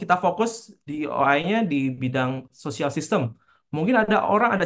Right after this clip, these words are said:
champion-champion ya, ada orang yang ikut membantu mesosialisasikan, apa, masalah implementasi A R V R ini. Jadi kalau di teori diffusion of innovation ini nggak ada hal-hal yang didahulukan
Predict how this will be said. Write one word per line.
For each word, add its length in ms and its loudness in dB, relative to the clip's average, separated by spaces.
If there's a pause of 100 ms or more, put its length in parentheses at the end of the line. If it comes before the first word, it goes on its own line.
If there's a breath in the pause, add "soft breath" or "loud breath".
champion-champion 680 2
ya, 40 -2 (100)
ada 100 -2 (100)
orang 260 0
yang 100 -6 (460)
ikut 240 -2 (440)
membantu 380 -2 (880)
mesosialisasikan, 1900 0 (680)
apa, 140 -6 (140)
masalah 400 0 (680)
implementasi 520 -4 (160)
A 80 2
R 60 -12
V 100 -10
R 200 0
ini. 180 -4
Jadi 120 0 (420 soft breath)
kalau 220 2
di 40 4 (100)
teori 200 2 (120)
diffusion 340 -6
of 80 -6
innovation 340 -4
ini 120 2
nggak 140 4
ada 100 4 (420)
hal-hal 320 -2
yang 140 -4
didahulukan 480 -2